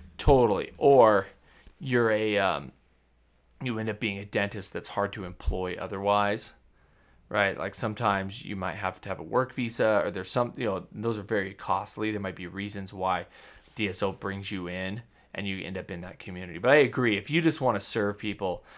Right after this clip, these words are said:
there's a lot of cool ways to do it, that aren't necessarily in, like, the world's largest chain store, or what's probably certainly becoming the world's largest chain store, um, that's trying to buy and control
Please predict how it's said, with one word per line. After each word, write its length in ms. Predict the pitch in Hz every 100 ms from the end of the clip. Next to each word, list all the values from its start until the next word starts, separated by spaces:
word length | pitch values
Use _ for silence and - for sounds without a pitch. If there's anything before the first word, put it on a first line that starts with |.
| -
there's 180 | - 117
a 40 | 107
lot 300 | 101 98 95
of 160 | 92
cool 280 | - 107 98
ways 300 | 98 95 101
to 100 | -
do 260 | 92 98 98
it, 180 | 104 - - _ -
that 120 | 98
aren't 280 | 110 104 101
necessarily 760 | 98 - - 101 98 95 98 101 101
in, 300 | 92 90 90
like, 300 | 87 90 -
the 100 | 95
world's 460 | 95 90 87 - - _ -
largest 640 | 95 90 92 90 92 - -
chain 320 | - 92 92
store, 480 | - 95 92 92 101 _ _ -
or 220 | 87 73 -
what's 220 | 90 87
probably 340 | - 92 90 90
certainly 360 | - 95 101
becoming 480 | 101 104 107 104 101
the 60 | 101
world's 280 | 104 95 -
largest 360 | 101 95 101
chain 240 | - 92 95
store, 360 | - 101 90 - - - -
um, 360 | 104 98 90 - _ _ - _ _ -
that's 300 | 98 95 -
trying 420 | - 110 98 95
to 480 | - 101 90 85 104 - -
buy 220 | 98 104
and 220 | 98 117
control 640 | - 98 - 98 90 90